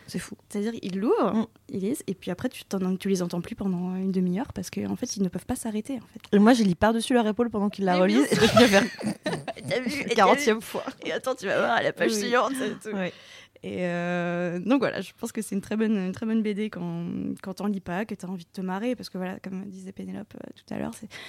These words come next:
Speaker 2: tu te marres, tu te marres, et quel bonheur, vraiment, de, de rigoler.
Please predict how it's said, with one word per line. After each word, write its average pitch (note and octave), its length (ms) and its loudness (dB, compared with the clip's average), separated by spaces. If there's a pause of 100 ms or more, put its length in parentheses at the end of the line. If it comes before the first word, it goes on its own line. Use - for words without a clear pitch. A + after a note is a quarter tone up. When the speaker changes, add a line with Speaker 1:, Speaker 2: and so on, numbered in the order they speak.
(120)
Speaker 2:
tu - 100 -8
te - 80 4
marres, D4 340 8
tu - 100 -18
te - 100 -8
marres, B3 220 2
et F#3+ 100 -4 (300)
quel G#3+ 140 4
bonheur, A3 520 6
vraiment, G3+ 260 0
de, F#3 320 2
de F3+ 80 0
rigoler. F#3 420 0